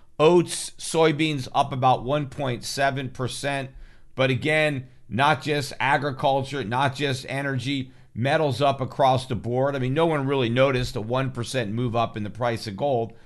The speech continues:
That's not that big a deal. Silver was up about one and a half percent. But look at some of the moves in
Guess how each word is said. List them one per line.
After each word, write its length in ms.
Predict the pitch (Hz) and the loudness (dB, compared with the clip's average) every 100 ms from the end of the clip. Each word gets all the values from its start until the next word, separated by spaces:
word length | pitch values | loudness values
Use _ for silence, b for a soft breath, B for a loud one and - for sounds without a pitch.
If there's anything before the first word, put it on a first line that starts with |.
| b | b
That's 320 | - 143 143 - | -2 0 0 -2
not 280 | 139 131 | 0 0
that 260 | 131 120 95 | 2 2 2
big 180 | 127 110 | -2 -2
a 60 | |
deal. 480 | 98 120 143 117 113 b b b | -4 -2 0 0 -4 b b b
Silver 500 | - - 160 165 156 | -12 -2 2 2 0
was 220 | 139 131 139 | 0 2 2
up 180 | 139 | 2
about 400 | 131 101 127 113 | 2 2 2 2
one 200 | 110 135 | -2 -2
and 120 | 131 120 | -2 -2
a 60 | |
half 340 | 107 131 135 - | -2 0 -2 -4
percent. 520 | 113 - 120 110 110 b b | -6 -4 -4 -6 -8 b b
But 160 | - 135 | -6 -4
look 220 | 165 202 | -2 0
at 140 | 175 127 | -2 0
some 260 | 165 151 | 0 0
of 60 | 135 | 0
the 80 | 123 | 0
moves 640 | 135 151 147 135 131 - - - | 0 0 -2 -2 -6 -12 -20 -8
in 480 | 139 143 131 120 | -4 -2 -2 -4